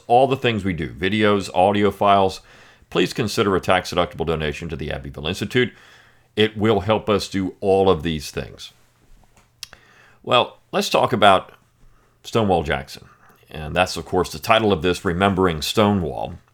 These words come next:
And this is actually from a section of a book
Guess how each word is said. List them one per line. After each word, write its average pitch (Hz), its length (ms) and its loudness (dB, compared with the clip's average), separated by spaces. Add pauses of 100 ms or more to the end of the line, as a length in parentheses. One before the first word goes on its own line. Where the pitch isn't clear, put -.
(240)
And - 200 -12
this 202 140 -4
is 143 80 0
actually 120 360 4
from 98 500 2
a 85 240 -2
section - 580 -4
of 82 120 -4
a 78 40 -8
book 78 480 -2